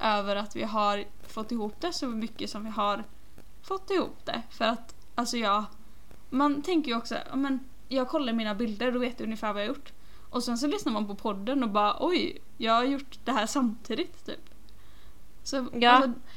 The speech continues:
Speaker 1: definitivt minnen, våran vänskap och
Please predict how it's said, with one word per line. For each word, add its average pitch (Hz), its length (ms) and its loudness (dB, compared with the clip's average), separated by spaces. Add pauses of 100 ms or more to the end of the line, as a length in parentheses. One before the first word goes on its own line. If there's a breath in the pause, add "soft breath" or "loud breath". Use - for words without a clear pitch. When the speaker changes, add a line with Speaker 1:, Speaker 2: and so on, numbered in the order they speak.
(440 loud breath)
Speaker 1:
definitivt 320 680 2
minnen, 233 720 4 (360 loud breath)
våran 226 340 4
vänskap 208 680 2
och - 360 -4